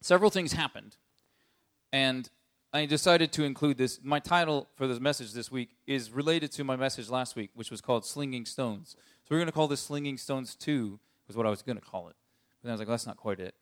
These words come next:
And then this delusions of grandeur is like, "Yeah." I was like, "Well, that's not quite it. I really should tell you what it's actually about." And it's a verse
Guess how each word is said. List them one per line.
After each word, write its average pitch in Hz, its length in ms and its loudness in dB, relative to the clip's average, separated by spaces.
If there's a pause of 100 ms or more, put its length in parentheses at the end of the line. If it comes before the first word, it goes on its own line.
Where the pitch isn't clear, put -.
(100)
And 113 120 -10
then 131 80 -4
this 123 100 -6
delusions 123 460 -4
of 107 100 -8
grandeur 110 160 -4
is 101 60 -8
like, 98 100 -12 (300)
"Yeah." 127 320 2
I - 640 -20
was 113 60 -8
like, 110 100 -6
"Well, 123 100 -2
that's 139 160 0
not 104 120 -6
quite 98 200 -12
it. 95 100 -10
I 104 60 -8
really 117 160 0
should - 160 -10
tell - 100 -8
you 107 80 -4
what 101 100 -10
it's 101 140 -16
actually 123 340 -4
about." 98 300 -8 (540)
And 123 100 -4
it's 117 140 -6
a 117 40 -4
verse 120 380 -2